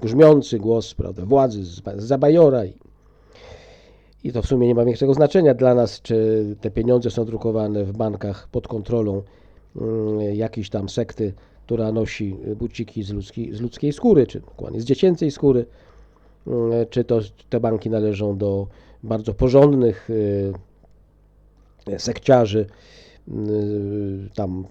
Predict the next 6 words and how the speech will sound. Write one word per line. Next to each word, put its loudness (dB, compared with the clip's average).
założone, -4
se-, -10
sekty 2
założonej 0
przez -10
pewnego, -6